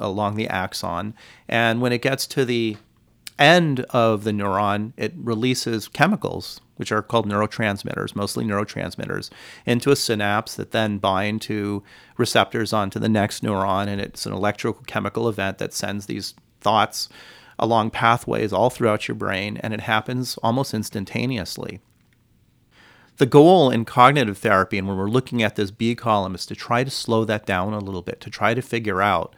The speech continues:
and put words to the thoughts that we're having. What were we actually thinking at the time when we experienced a feeling? What thought was going on? And the only way to do that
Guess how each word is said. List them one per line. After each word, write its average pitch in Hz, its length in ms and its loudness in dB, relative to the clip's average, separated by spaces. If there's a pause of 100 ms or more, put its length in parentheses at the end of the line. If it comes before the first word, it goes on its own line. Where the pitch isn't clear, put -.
(380)
and 110 140 0
put - 200 2
words 117 680 4
to 90 380 -4 (440)
the 117 100 4
thoughts 90 340 0
that 90 120 -4
we're 92 120 -6
having. 85 460 -10 (400)
What 123 300 4
were 143 100 4
we 123 220 2
actually 113 500 -4
thinking 95 600 -6 (260)
at 101 140 -4
the 113 80 -6
time 110 640 -4 (800)
when 127 160 2
we 117 100 4
experienced 101 720 -2
a 107 40 -10
feeling? 104 500 -6 (1300)
What 117 180 -4
thought 120 200 4
was 107 140 -6
going 92 320 -10
on? 92 260 -10 (680)
And 117 80 -6
the - 80 -6
only 135 280 2
way 131 180 4
to 110 80 0
do 165 240 0
that 92 300 0